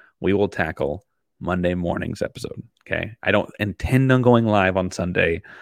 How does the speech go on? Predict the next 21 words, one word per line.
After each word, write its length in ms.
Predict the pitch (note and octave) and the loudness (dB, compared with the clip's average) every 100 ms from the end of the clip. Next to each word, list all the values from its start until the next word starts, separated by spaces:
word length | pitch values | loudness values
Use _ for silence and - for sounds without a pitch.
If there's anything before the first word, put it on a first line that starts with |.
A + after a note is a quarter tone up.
| - | -10
unless 420 | - G#2 G2 F#2 - | -2 2 4 2 0
something 360 | G2+ - F#2 | 0 0 0
just 220 | F2 E2+ | -2 -4
catastrophic 640 | - F#2 E2+ - - - - | -4 -2 -2 -2 -4 -6 -6
happens, 160 | - | 0
unless, 240 | A2 G2+ - - | 2 0 -4 -18
you 60 | |
know, 60 | - _ _ | -20 _ _
Pesman 320 | - D3 G#2 F2+ | 2 2 2 -4
himself 300 | F2 F2 - | -2 -4 -4
gets 160 | - | -10
fired, 180 | - - - - | -10 -10 -12 -14
right? 80 | |
Something 160 | - F2+ | -8 -4
like, 120 | F#2+ | -2
just 140 | B2+ - | -2 2
something 180 | D3 | 2
you 80 | C#3 | 2
just 100 | C#3 | 0
can't 180 | - F2+ | 0 -4
touch, 300 | - - - | -6 -18 -20